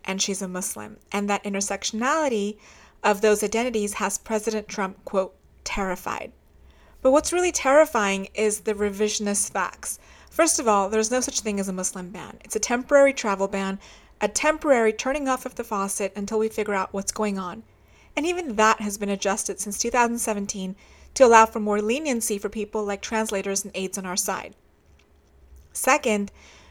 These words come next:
your value as a person doesn't come from how many labels you can stick on yourself like it's flair at a C-grade restaurant.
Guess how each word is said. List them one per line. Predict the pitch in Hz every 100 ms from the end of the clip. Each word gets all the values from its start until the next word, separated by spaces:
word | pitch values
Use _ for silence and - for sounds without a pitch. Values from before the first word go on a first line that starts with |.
| -
your | 247 349
value | 269 240 269 294 254
as | 214
a |
person | 214 220 214 - 196
doesn't | 196 214 226 -
come | 220
from | 220 214
how | 214
many | 208 202
labels | 196 202 220 226 208 208
you |
can | 208
stick | 202 208 208
on | 214 214
yourself | 208 - -
like | 208 208
it's | -
flair | - 202 208
at | 202
a | -
C-grade | - 196 208 190
restaurant. | 202 220 - 139 135